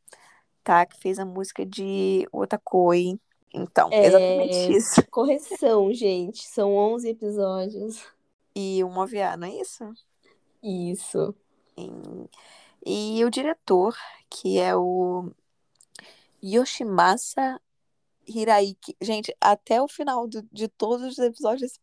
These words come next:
Speaker 1: desses podcasts, desses podcasts, é como se tivesse vários, desse podcast, <laughs> eu vou, já vou tá fluente em japonês, de tanto nome que eu falo aqui.
Speaker 2: Uhum.
Speaker 1: Difícil.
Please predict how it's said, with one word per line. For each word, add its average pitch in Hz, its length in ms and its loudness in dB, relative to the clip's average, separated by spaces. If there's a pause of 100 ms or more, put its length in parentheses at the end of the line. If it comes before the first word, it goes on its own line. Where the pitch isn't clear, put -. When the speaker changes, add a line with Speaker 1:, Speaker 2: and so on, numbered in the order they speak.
Speaker 1:
desses 208 420 -8
podcasts, 190 1000 -4
desses 180 320 -6
podcasts, - 440 -2
é 196 80 0
como 196 160 -2
se 254 60 -12
tivesse 233 280 2
vários, 214 260 -2 (240)
desse - 240 0
podcast, 339 420 -4
<laughs> - 1600 -10
eu 240 140 4
vou, 247 80 0
já 262 160 0
vou 262 160 -2
tá 277 340 -2 (160)
fluente 262 540 -6
em 262 40 -12
japonês, 262 460 -8
de 202 80 -8
tanto 233 300 -12
nome 285 220 -2
que - 160 -12
eu 359 100 -6
falo 262 300 0
aqui. - 220 -10 (760)
Speaker 2:
Uhum. 214 480 2 (840)
Speaker 1:
Difícil. 208 760 0